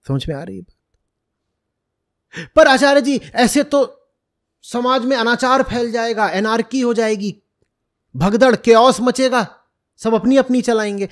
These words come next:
ये डर तुम्हें सिर्फ तब तक लग रहा है जब तक तुम्हारी अपनी आंखें खुली नहीं हैं।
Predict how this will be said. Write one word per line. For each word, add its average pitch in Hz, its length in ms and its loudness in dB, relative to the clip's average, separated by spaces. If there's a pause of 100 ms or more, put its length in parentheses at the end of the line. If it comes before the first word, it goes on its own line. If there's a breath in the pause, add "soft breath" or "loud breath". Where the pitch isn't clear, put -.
(200 loud breath)
ये 185 120 6
डर 202 240 4
तुम्हें 208 260 0
सिर्फ 240 400 -4
तब 220 200 -2
तक 196 160 0
लग 170 140 0
रहा 160 220 0
है 208 560 0
जब 151 300 2
तक 226 140 6 (160)
तुम्हारी 170 520 2
अपनी 190 1000 2 (580)
आंखें 147 460 0
खुली 147 400 2
नहीं 123 220 0
हैं। 143 280 0